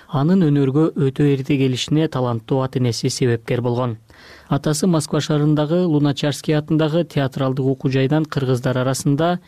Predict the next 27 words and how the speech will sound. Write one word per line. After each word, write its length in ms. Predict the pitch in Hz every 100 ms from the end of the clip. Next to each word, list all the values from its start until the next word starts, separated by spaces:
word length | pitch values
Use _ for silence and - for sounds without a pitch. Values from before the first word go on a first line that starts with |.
| - _
биринчи 380 | 143 139 147 160
профессионалдык 720 | - 143 123 143 135 135 139 135
билимге 420 | 131 123 123 120 120
ээ 80 | 127
болгон. 400 | 135 123 120 110 - - -
Кийин 320 | - 170 202 185
өмүр 240 | 165 151
бою 260 | 147 151 151
театрда 600 | 147 131 - 131 139 156
административдик 840 | 170 131 131 - 131 135 127 135 -
кызматтарды 560 | 135 123 - 131 123
аркалаган 540 | 123 - 131 139 180 175 - _
Исмаилбек 640 | - - 143 127 127 135 131
Абдубачаев 720 | 127 127 123 113 143 151 151
болсо, 460 | 175 160 190 180 175 _ -
апасы 600 | 139 - 135 - 180 151
С 120 | -
С 140 | 139 147
С 180 | 123
Рдин 280 | 135 123 156
эл 140 | 156 139
артисти, 520 | 123 139 - 139 113 - - _
Токтогул 420 | 160 151 175 165
атындагы 440 | 156 170 160 156 170
мамлекеттик 580 | 147 139 135 135 - -
сыйлыктын 480 | 151 135 - 143
ээси, 540 | 131 127 117 - 139